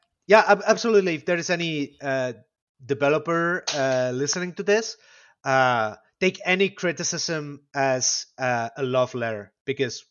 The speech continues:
I think we all agree that we love the game and we want this game to succeed,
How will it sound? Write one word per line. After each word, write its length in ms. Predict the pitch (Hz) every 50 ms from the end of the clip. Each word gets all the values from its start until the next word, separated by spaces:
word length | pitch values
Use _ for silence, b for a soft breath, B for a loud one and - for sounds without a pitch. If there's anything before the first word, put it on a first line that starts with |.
| _ _ _ _ _ _
I 60 | - 147
think 220 | - 151 143 - _ _ _ _ _ _
we 200 | 147 143 143 147
all 140 | 151 160
agree 260 | - 151 156 165 170 156
that 240 | 147 143 139 - _ b b b b b b
we 100 | - 131
love 200 | 139 160 175 143
the 80 | 196 196
game 320 | 180 196 196 214 226 - -
and 140 | 135 127
we 100 | 127 135
want 280 | 127 131 156 170 180 170
this 120 | 180 151
game 220 | - - 170 160 147
to 100 | - 165
succeed, 440 | - - 143 - - 160 165 196